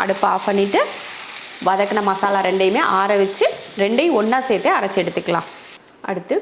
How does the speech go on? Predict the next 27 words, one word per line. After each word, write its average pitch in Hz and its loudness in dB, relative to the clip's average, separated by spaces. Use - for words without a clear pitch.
குழம்பு 214 2
தாளிக்கிறதுக்கு 180 0
பார்த்தீங்கன்னா 165 -2
ஒரு 175 4
குக்கர் 202 2
வச்சு 208 -2
நல்லெண்ணெய் 196 2
ஊத்திக்கலாம். 185 0
நல்லா 220 0
ஒரு 190 0
ரெண்டு 226 2
குழிக்கரண்டி 202 0
அளவுக்கு 175 0
நல்லெண்ணெய் 185 2
சேர்த்துக்கோங்க. 165 -4
நாட்டுக்கோழியை 240 2
பொறுத்த 202 2
வரைக்கும் 220 0
பார்த்தீங்கன்னா 190 -2
நல்லெண்ணெய் 202 0
தான் 247 0
ரொம்ப 196 -2
ரொம்ப 196 0
ருசியை 226 0
கொடுக்கும். 180 -2
அதனால 175 0
மறக்காம 196 0